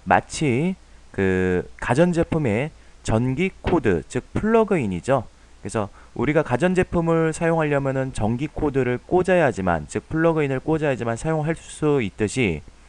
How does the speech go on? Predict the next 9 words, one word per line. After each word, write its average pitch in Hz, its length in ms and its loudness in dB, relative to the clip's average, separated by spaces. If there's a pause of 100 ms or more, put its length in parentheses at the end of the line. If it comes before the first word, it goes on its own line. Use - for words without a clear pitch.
(720)
어, 95 260 0
다른 160 320 2
개발자가 143 600 4
만들어 113 400 2
놓은 120 480 0 (240)
이런 107 260 0
유엑스, 143 640 0
유아이 113 380 0
기능들을 104 840 0